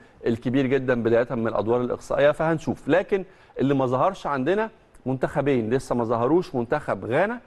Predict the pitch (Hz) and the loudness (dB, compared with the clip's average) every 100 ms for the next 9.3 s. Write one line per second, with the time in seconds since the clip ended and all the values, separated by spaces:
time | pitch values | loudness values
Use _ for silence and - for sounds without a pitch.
0 | _ _ - 131 160 139 117 143 143 160 | _ _ 0 0 2 -2 -4 -4 -2 -4
1 | - 143 131 131 92 90 - - 117 113 | -4 -6 -4 -4 -4 -10 -8 0 0 0
2 | 175 - 131 156 151 - 135 127 147 151 | -2 -4 -4 -2 -4 -6 -4 -2 0 0
3 | 160 160 120 117 110 110 107 107 101 - | 0 2 2 2 0 0 0 0 -2 -10
4 | - - - 95 110 110 110 107 131 147 | -20 -20 -6 -2 0 0 -2 -2 0 0
5 | - 156 156 139 120 113 135 143 - 180 | 0 0 2 0 -2 -6 -4 -6 -2 -4
6 | 190 196 _ _ _ - _ 123 120 123 | -4 -10 _ _ _ -20 _ 0 4 2
7 | 123 180 180 - 190 196 180 131 127 120 | 4 2 2 2 2 4 2 2 0 0
8 | 127 185 202 - 120 127 135 143 - - | 0 -2 -4 -6 0 4 6 4 2 0
9 | 165 160 190 | 0 2 0